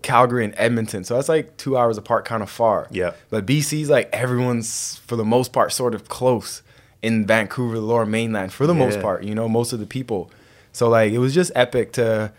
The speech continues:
Speaker 1: to be exposed to that level when I moved here to B C, and then to just,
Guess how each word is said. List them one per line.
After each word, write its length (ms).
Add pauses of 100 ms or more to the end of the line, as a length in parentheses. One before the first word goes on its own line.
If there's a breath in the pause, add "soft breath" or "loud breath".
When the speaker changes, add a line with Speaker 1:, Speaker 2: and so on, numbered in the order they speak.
(160 soft breath)
Speaker 1:
to 80
be 160
exposed 640
to 100
that 260
level 300
when 120
I 120
moved 380
here 180
to 120
B 160
C, 300 (480 soft breath)
and 160
then 160
to 100
just, 560